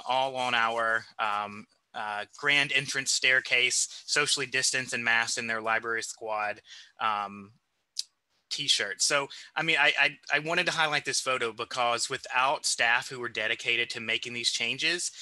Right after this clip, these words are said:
and improving this workflow, we wouldn't be as, have been as successful with this project as we were. Um, so where are we now? Um, we are in the spring twenty twenty-one,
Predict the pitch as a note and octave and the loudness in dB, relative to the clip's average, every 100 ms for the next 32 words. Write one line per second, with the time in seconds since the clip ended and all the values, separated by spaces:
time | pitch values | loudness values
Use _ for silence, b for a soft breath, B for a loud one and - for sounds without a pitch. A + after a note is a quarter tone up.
0 | B - B2+ A#2+ C3+ C#3 C#3 C3+ - A#2+ | B -6 -2 -2 -2 -2 0 0 -2 -2
1 | A#2+ - C#3+ D3 D#3 D3 B2 C3 C#3 B2+ | -4 -4 -4 -2 -2 -2 -2 -4 -4 -2
2 | B2+ A#2+ - C3+ B2+ B2 - A#2+ - A#2+ | -2 -2 -2 -2 -2 -2 -2 -2 0 0
3 | - A2+ A2+ - - G#2+ A2 G2+ G#2 G2+ | -2 -8 -10 -10 -6 -6 -6 -8 -10 -10
4 | G#2+ G2+ G2+ F#2+ G#2 _ _ B B B | -14 -14 -14 -14 -18 _ _ B B B
5 | B B B - C3+ B2+ B2 - - F3 | B B B 0 4 4 2 0 0 2
6 | D3 D#3+ D#3+ D#3+ D#3 D3 B2 C3 F#3 E3+ | 4 6 8 6 2 4 4 4 2 -2
7 | C#3 C3 B2+ C#3+ E3 E3+ D3+ D#3 D3 C#3+ | 2 2 2 2 4 4 4 2 2 0
8 | - D3 D3+ D3+ D#3 D3+ C#3+ D3+ C#3+ C#3 | 0 -2 -2 -4 -2 -2 -2 -2 -2 -2
9 | C3+ C#3 E3 | 0 0 0